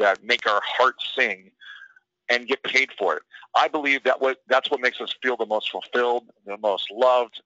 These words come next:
the most worthy of ourselves. And we treat others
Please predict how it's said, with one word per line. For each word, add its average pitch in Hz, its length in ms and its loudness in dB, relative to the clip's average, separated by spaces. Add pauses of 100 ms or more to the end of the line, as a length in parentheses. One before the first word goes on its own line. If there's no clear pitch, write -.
the 110 80 -4
most 92 280 -2
worthy 117 600 -2 (260)
of 101 120 -2
ourselves. 120 720 2 (360)
And 110 220 -2
we 127 120 -6
treat - 440 0
others 139 500 2